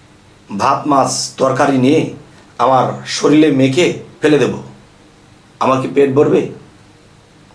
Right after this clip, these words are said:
যাই হোক, সেখানে যাব না। তো আজকের কথাগুলো হলো এটাই, যে আমরা কিন্তু পৃথিবীতে কেমন জ্ঞান নিয়ে চলছি। যদি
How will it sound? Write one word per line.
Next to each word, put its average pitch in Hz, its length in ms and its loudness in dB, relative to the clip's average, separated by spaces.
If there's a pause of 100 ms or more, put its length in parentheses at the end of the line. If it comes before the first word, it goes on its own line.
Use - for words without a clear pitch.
(640)
যাই 127 220 2
হোক, 156 100 0
সেখানে 151 360 0
যাব 117 220 2
না। - 160 -4 (1300)
তো 160 100 2
আজকের 135 460 0
কথাগুলো 156 460 2
হলো 139 260 0 (140)
এটাই, 131 440 0 (1040)
যে 120 140 0
আমরা 139 340 0
কিন্তু 165 340 -6
পৃথিবীতে 123 520 -4 (1300)
কেমন 147 360 2
জ্ঞান 131 180 4
নিয়ে 147 180 4
চলছি। 123 420 -2 (1120)
যদি 160 340 2